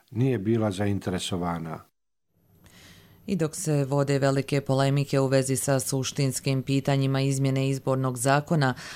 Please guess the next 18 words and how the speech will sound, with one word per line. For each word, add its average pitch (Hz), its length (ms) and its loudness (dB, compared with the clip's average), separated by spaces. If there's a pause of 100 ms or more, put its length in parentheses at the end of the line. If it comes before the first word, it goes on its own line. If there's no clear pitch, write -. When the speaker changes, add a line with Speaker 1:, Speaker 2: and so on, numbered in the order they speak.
(100)
Speaker 2:
paralelno 131 680 2
teče 135 380 0
proces 147 460 0
analize 143 500 2
stanja 135 400 2
i 151 100 4
mogućnosti 151 720 0
poboljšanja 147 680 2
izbornog 139 440 0
procesa 135 500 2
u 131 80 0
B 131 240 2
I 123 40 -2
H 143 240 0
uz 156 200 0
primjenu 139 440 2
novih 127 380 0
tehnologija. 139 760 2